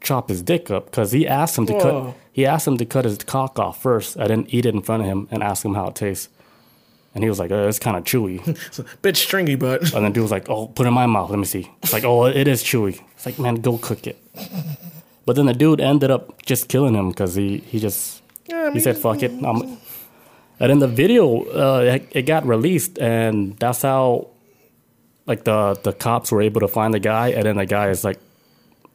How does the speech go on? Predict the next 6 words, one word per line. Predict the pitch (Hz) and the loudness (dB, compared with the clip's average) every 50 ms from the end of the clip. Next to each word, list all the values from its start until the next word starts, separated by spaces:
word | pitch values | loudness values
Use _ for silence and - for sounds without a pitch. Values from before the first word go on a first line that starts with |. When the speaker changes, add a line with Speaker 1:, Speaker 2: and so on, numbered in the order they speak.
| _ _ _ _ _ _ _ _ - | _ _ _ _ _ _ _ _ 0
Speaker 1:
in | 143 117 104 | 0 0 0
prison | - - 117 104 92 95 90 90 | 0 0 -2 -2 0 -2 -4 -4
for, | - 104 | -2 -2
like, | 92 87 - - | -2 -2 -4 -6
twenty-something | - - 104 95 92 95 - 104 101 98 101 95 | -6 -4 -4 -4 -4 -4 -4 -6 -6 -4 -4 -4
years. | 98 101 101 98 95 - | -2 -2 -4 -4 -6 -10